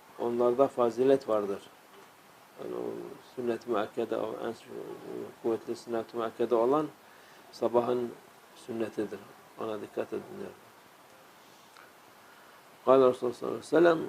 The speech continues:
"Aleykum bi rekateyl fecr fe enne fîhima râgâib."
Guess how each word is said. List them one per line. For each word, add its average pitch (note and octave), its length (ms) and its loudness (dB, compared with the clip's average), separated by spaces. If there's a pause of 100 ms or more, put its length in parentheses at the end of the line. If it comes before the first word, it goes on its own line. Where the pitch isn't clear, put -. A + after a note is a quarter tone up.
(340)
"Aleykum B2 440 2
bi B2 60 2
rekateyl B2+ 500 2
fecr C#3+ 360 0
fe C3+ 160 -4
enne C3+ 280 0
fîhima C3 480 0
râgâib." A#2+ 600 4